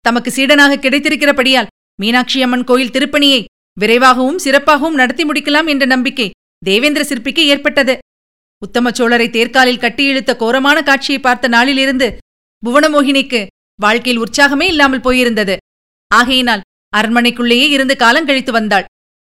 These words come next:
தன்னுடைய கல்யாண பேச்சு காரணமாக அத்தகைய குரூர சம்பவம் நிகழ்ந்ததை எண்ணி எண்ணி அவள் வருந்தினாள். இது போதாததற்கு சோழ நாட்டு இளவரசர்களை சிறைப்பிடித்துக் கொண்டு வருவதற்கு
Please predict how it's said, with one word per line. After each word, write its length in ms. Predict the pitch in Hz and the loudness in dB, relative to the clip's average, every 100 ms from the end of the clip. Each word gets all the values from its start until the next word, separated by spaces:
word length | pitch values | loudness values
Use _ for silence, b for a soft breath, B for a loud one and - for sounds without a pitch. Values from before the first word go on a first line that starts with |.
| - | -6
தன்னுடைய 300 | 214 202 208 | -4 0 0
கல்யாண 320 | 214 220 233 240 | 0 0 0 2
பேச்சு 240 | 240 240 | -2 -2
காரணமாக 600 | 240 233 269 262 254 247 - _ _ | 0 2 2 2 0 -2 -8 _ _
அத்தகைய 340 | 226 - 247 254 | -4 -2 0 -2
குரூர 280 | 254 277 339 | -2 -2 -2
சம்பவம் 420 | 339 285 285 277 | 0 2 4 2
நிகழ்ந்ததை 400 | 254 269 294 285 | 2 0 0 2
எண்ணி 240 | 269 269 302 | 0 0 0
எண்ணி 220 | 302 339 | -2 0
அவள் 220 | 349 247 | 0 0
வருந்தினாள். 480 | 220 226 240 214 196 - _ _ _ _ - | 0 0 -2 -2 -4 -6 _ _ _ _ -6
இது 160 | 226 269 | -4 0
போதாததற்கு 720 | 262 269 262 233 240 240 220 180 _ _ - | 2 4 2 2 -2 0 -4 -4 _ _ -6
சோழ 200 | 202 262 | 0 2
நாட்டு 220 | 285 285 | 2 2
இளவரசர்களை 520 | 262 269 277 285 269 262 | 2 2 2 -2 -2 -2
சிறைப்பிடித்துக் 540 | 233 285 339 320 320 | -2 -4 -4 -4 -4
கொண்டு 140 | 302 294 | -2 2
வருவதற்கு 480 | 294 285 285 277 | 2 2 0 -2